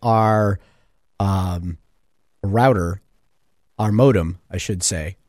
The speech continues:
to all of the computers in here. I, I, I, I, I think that thing is, uh, I think, I think that thing is losing it. See, now, if it had happened yesterday, Greg would have been able to look at the spaghetti in the, in the closet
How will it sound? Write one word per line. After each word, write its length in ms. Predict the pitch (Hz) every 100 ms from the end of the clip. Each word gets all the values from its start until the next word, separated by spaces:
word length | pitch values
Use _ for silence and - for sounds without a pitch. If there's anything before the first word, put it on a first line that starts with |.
| _ _ _ _ _ _
to 360 | - 127 123 117
all 220 | 120 120 120
of 100 | 101
the 100 | 110
computers 560 | - 107 131 110 101
in 80 | 110
here. 240 | 101 110
I, 160 | 104 104
I, 200 | - 107
I, 180 | - 104 -
I, 200 | 101 104 - -
I 100 | 101
think 260 | - 123 -
that 180 | 98
thing 220 | - 104 92
is, 260 | 82 -
uh, 240 | 85 80 78 - -
I 20 |
think, 240 | - 104 -
I 60 | 95
think 180 | 160 -
that 140 | 90
thing 180 | - 110
is 160 | 87 -
losing 320 | - 349 302
it. 260 | 139 135 135 _ _ _ _ _ _ _ _ _ _ _ _ _ _ _ _ _ _ - - - - - - - _ _ _ _ _ -
See, 140 | 175
now, 120 | 156
if 120 | 143
it 80 | 175
had 100 | 156
happened 300 | 175 185 151
yesterday, 360 | 185 175 143 120
Greg 540 | 107 143 123 101 117 - -
would 140 | 123
have 60 | 117
been 120 | 127
able 320 | 123 131 120
to 120 | 117 127
look 180 | 127
at 100 | 120
the 60 | -
spaghetti 520 | 104 - 107 123 113
in 280 | 117 127 117
the, 320 | 110 110 110 - _
in 140 | 117
the 80 | 95
closet 520 | - 143 117 101 92